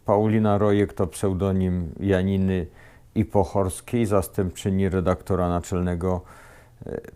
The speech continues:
Przekroju, no a Salami Korzerski to sam naczelny Przekroju, e, Marian Eli, który stworzył najlepszą gazetę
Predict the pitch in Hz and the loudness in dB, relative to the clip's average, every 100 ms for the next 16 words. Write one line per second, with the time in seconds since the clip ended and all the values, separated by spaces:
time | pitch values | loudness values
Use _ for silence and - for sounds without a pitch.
0 | - - 90 - 92 98 117 143 135 123 | -12 -4 -4 -2 0 2 4 4 4 0
1 | 110 107 113 110 - - - 117 107 110 | 0 2 2 2 -4 -8 2 4 6 6
2 | 113 104 107 90 101 95 - - 110 - | 4 2 0 2 2 0 -6 -6 -6 -4
3 | 104 98 92 - 104 98 95 90 - - | -2 -2 -4 -4 -2 0 -2 -6 -14 -10
4 | 101 101 95 - 98 101 98 95 - 98 | 0 2 2 0 0 2 0 -2 -4 -6
5 | - 101 95 98 95 95 - - - - | -4 0 0 2 0 -2 -6 -18 -20 -20
6 | - 85 90 87 98 98 98 90 87 - | -10 -4 -2 2 4 4 4 2 0 2
7 | 101 104 113 123 - - - - - - | 4 4 4 2 -4 -16 -20 -20 -20 -20
8 | - - - - - - - - - - | -20 -20 -20 -20 -20 -20 -20 -20 -20 -20
9 | - - - - - 101 104 - - 120 | -20 -20 -14 -8 0 2 2 0 0 6
10 | 120 98 110 104 101 104 120 - - 110 | 6 6 4 6 6 6 4 2 2 4
11 | 107 95 82 110 101 90 107 - - 104 | 4 0 2 6 6 8 6 6 4 6
12 | 104 | 6